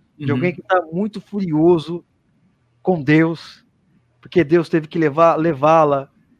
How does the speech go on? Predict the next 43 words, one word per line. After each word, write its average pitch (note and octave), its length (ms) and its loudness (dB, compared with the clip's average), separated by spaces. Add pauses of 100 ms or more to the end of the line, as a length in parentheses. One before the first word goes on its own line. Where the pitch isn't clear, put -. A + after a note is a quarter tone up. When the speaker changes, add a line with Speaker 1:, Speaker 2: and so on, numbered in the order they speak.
(140)
Speaker 1:
et D3 160 -10
cetera. D#3+ 580 -2 (560)
E F3 100 -6
é D#4 40 2
legal, C#4+ 320 4
porque F#3+ 240 -2
no F#3+ 100 -6
livro A#3 220 -4
você G#3+ 160 -8
vai G#3+ 120 -2
ver G#3 140 -8
vários G#3+ 260 -4
testemunhos, F#3+ 680 -6
né, D#3 120 -6
de D3 80 -18
pessoas D#3 360 -10
também C#3+ 200 -8
que D3 100 -12
perderam, C3+ 600 0
é, G#2+ 800 -8 (180)
é, G2 480 -20 (680)
enfim, B2 320 -12 (400)
parentes, D#3+ 480 2
et D3+ 100 -6
cetera, E3 400 0
e E4+ 60 -2
estavam E4+ 320 -8
se - 80 -18
sentindo C#4 380 -10
como A#3+ 220 -8
Lewis, A3+ 280 -6
e C#4 60 -8
o B3 40 -6
Lewis, A3+ 280 -2
assim, F#3+ 240 -4
de E3+ 60 -6
uma E3+ 120 -2
maneira D#3+ 300 0
magistral, D3+ 560 0 (400)
como E3 180 0
sempre, E3+ 460 0 (680)
Speaker 2:
Uhum. C#3 60 -12
Speaker 1:
consegue, F#3+ 840 2